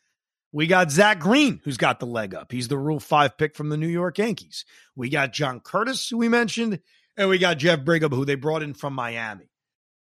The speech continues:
I'm gonna go, so I think Nogosek doesn't make the team. I'm gonna start there. Despite being out of options, that doesn't make someone a lock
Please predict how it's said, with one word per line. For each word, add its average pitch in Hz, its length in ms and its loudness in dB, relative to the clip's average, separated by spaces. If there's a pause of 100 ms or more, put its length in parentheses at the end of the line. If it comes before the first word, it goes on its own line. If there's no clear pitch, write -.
(320)
I'm 330 300 0
gonna 349 260 4
go, 196 320 4
so 233 320 -4
I 302 200 4
think 311 220 2
Nogosek 196 600 2
doesn't 175 260 4
make 156 200 -2
the 123 60 -14
team. - 220 -16 (460)
I'm 151 80 -8
gonna 165 80 -2
start 190 320 2
there. 101 240 -8 (340)
Despite 233 460 2
being 233 180 -4
out 214 160 2
of 202 60 -2
options, 180 560 -2 (320)
that 180 160 -4
doesn't 254 360 0
make 175 280 -4
someone 165 380 -2
a 127 100 -4
lock 117 560 -4